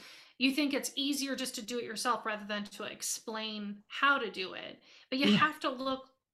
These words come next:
Speaker 1: you have to have a, a, a, a longer view of what that looks like,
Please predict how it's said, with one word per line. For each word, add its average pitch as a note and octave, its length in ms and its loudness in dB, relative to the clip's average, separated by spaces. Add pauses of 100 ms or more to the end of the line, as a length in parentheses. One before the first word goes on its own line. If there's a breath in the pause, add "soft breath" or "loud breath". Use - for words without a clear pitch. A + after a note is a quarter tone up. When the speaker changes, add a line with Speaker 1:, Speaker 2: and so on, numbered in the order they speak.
Speaker 1:
you C#4 140 2
have D#4+ 80 2
to F4+ 80 4
have E4+ 180 4
a, B3+ 200 0 (120)
a, B3 60 2
a, A#3 500 -4 (160)
a A#3+ 80 -8
longer B3 760 2
view B3+ 520 0
of G#3 200 -4
what G#3 220 -4
that G3 220 0 (140)
looks A3+ 300 -6
like, - 320 -8